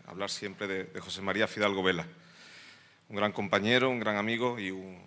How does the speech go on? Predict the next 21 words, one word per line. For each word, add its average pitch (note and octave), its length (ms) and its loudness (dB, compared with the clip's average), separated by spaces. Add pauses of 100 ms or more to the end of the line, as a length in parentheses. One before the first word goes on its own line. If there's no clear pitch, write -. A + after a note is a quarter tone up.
auténtico G2 440 -6
sevillista. F#2 520 -2 (1400)
Y G#2 220 -4
digo C3 240 6
duro D3 240 4
porque B2+ 260 0
cuando A2+ 320 2
se - 140 -2
habla C3 240 6
de, B2+ 400 4
de A2+ 100 -8
una A2+ 160 0
persona A#2 480 2
buena, G#2+ 520 4 (300)
entregada G#2 720 2 (720)
y A#2 80 -4
trabajadora G#2+ 640 4
como G2 160 -2
lo F#2 60 -2
fue A#2 280 4
él, A#2+ 160 2